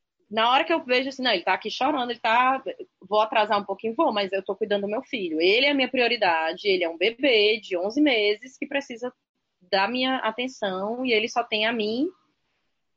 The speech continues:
e eu vou dar atenção pra ele. E aí também, tal hora, ele dormiu e,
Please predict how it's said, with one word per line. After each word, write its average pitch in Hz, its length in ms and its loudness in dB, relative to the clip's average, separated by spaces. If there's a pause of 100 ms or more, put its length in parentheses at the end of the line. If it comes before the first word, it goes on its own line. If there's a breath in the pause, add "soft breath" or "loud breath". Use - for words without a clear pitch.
e 214 140 0
eu 214 80 0
vou 220 80 2
dar 214 100 4
atenção 226 320 -4
pra 311 240 2
ele. 190 220 2
E 196 60 2
aí 196 140 2
também, 233 400 -2
tal 302 240 4
hora, 269 460 6
ele 254 180 0
dormiu 294 560 2
e, 233 100 -4